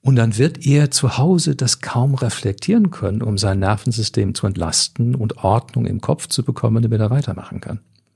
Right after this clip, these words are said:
Und so gesehen, wenn jemand,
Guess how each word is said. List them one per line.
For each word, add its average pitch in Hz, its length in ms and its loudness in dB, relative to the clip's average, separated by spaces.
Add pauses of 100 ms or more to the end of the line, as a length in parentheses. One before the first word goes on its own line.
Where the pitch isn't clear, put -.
(1300)
Und 127 180 2
so 139 100 4
gesehen, 127 400 2
wenn 127 160 2
jemand, 123 600 0